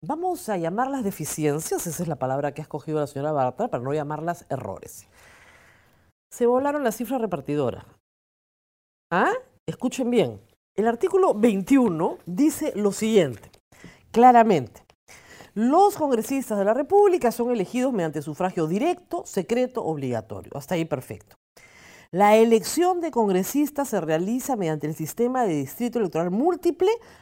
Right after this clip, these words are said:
aplicando el sistema de representación proporcional".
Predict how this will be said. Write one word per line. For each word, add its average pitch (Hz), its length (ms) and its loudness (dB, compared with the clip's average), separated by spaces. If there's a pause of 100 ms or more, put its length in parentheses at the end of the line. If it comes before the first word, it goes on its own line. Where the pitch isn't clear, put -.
aplicando 233 840 0
el 285 100 -2
sistema 214 520 0
de 220 80 4
representación 135 720 -8
proporcional". 135 1120 -6